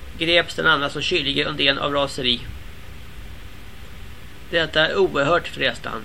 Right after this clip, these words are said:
"Fullständigt otroligt." Men det otroliga var förstås att den högt bildade socialdemokratiska utrikesministern hade svårt att misstro sin kolle-, sin kommunistiska kollega.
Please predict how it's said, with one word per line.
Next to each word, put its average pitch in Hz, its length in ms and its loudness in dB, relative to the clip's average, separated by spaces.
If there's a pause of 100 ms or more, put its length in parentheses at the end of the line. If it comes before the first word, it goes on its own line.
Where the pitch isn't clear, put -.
"Fullständigt 147 480 0
otroligt." 156 760 -4 (1500)
Men 175 100 6
det 185 60 12
otroliga 190 460 6
var 170 160 8
förstås 151 560 0
att 156 100 0
den 160 120 2
högt 160 400 4
bildade 151 540 6 (100)
socialdemokratiska 151 960 0
utrikesministern 143 1080 -2
hade 143 180 -2
svårt 147 300 -4
att 135 100 -6
misstro 151 560 -2 (180)
sin 139 260 2 (180)
kolle-, 131 320 -4
sin 147 220 -4
kommunistiska 139 720 2 (180)
kollega. 135 440 0